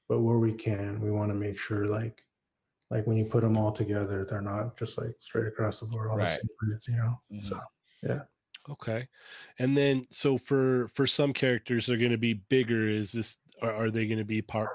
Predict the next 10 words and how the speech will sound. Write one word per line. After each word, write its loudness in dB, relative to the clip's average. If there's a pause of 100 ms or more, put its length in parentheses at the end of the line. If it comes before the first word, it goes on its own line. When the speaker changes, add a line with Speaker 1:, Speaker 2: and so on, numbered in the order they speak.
(140)
Speaker 3:
probably -2
one-offs, 0
like, -12 (600)
bigger 2
at 0 (360)
a -8
higher 0
price 4
Speaker 1:
Um, 2
Speaker 3:
point, 0